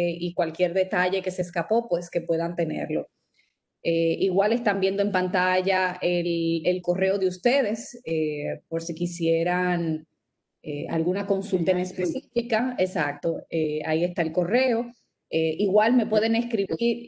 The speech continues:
Speaker 1: y si necesitan el correo de Gustavo, pues se lo podemos hacer llegar. Ah, bueno, ahí está en pantalla el, el correo de Gustavo también y los teléfonos,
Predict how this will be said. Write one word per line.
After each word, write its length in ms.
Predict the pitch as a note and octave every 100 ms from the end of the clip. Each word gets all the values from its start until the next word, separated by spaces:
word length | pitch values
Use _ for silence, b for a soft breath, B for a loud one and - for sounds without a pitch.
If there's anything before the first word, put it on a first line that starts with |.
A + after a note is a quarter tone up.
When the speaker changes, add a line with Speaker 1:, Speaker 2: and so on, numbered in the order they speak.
| -
Speaker 1:
y 120 | G#3
si 140 | F#3 F#3+
necesitan 640 | F#3+ - - G3 G#3 G#3+
el 100 | G3+
correo 300 | G3 F#3 G3
de 100 | G3+
Gustavo, 960 | F#3 F#3 - F#3+ F#3+ F#3 G3 G3 F#3 F3
pues 200 | F#3 F3
se 100 | G3
lo 100 | E3+ -
podemos 340 | - F3+ F#3+ G3
hacer 220 | G3 G3+
llegar. 280 | F3 G3 G#3
Ah, 80 | A3
bueno, 220 | G3+ F#3+
ahí 140 | F3+ G#3
está 340 | - F#3+ -
en 160 | F3+ F3+
pantalla 580 | F#3 - F#3 F3+ G3 F#3
el, 280 | F3+ F3 F3
el 160 | F3+
correo 200 | F3+ F#3 - -
de 120 | G#3 G3
Gustavo 420 | F#3+ G3 F3+ F3
también 380 | F#3 F3+ F3+ E3+
y 80 | G3+
los 220 | G3+ G3+
teléfonos, 800 | G3+ G3 - - F#3 F#3 -